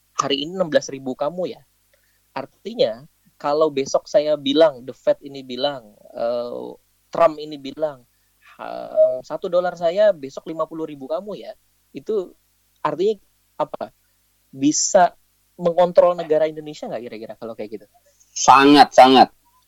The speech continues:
Speaker 1: Dan inilah ada kontroversi di sini, sehingga saya langsung mau masuk ke inti nih. Ke Indonesianya sekarang.
Speaker 2: Iya.
Speaker 1: Dulu, Presiden Soekarno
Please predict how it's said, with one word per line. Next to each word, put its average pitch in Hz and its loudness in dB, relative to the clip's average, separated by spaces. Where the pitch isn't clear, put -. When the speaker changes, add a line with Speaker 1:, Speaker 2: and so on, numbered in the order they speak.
Speaker 1:
Dan 113 -12
inilah 143 -2
ada 135 0
kontroversi 139 0
di 131 -8
sini, 135 -10
sehingga 143 0
saya 151 -2
langsung 147 -6
mau 123 -2
masuk - -12
ke 123 -10
inti 113 -18
nih. - -20
Ke - 8
Indonesianya 139 2
sekarang. 107 -20
Speaker 2:
Iya. 120 6
Speaker 1:
Dulu, 160 -2
Presiden 143 -6
Soekarno 147 -12